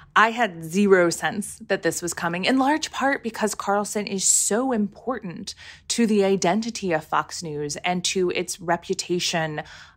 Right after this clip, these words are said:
among the, the maga base, among, among Trump supporters. And that was a relationship that had been under a lot of strain for Fox News, right? Fox loses a lot of credibility with the maga crowd after calling the twenty twenty election.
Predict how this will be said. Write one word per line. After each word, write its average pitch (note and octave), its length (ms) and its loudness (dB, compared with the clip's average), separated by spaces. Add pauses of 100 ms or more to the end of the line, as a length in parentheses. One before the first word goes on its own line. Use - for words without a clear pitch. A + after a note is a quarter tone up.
among E3 520 4 (1080)
the, E3 340 -2
the F3 80 0
maga E3 440 2
base, G3 360 2
among, D#3 360 -4
among D#3+ 260 -4
Trump A#3 340 -2
supporters. - 720 -4 (320)
And A#3+ 120 8
that C#4+ 200 6
was E4 160 0 (120)
a G#3+ 440 6
relationship G#3 800 2
that G3+ 100 0
had F#3+ 220 -4
been F#3 240 4
under G3 280 0
a F#3 80 4
lot F3 200 4
of E3+ 100 -2
strain A3+ 500 0
for G3+ 140 -4
Fox - 380 -4
News, - 200 -10
right? G#3 200 0
Fox - 360 0
loses G#3 380 0
a F3+ 40 -6
lot D#3+ 180 2
of - 120 -10
credibility E3 840 -2 (340)
with F3+ 320 2
the F3+ 80 0
maga D#3 360 2
crowd C#3 420 0
after D3+ 240 0
calling E3+ 400 -2
the D#3+ 80 -6
twenty D#3 320 -8
twenty D3 280 -10
election. - 640 -6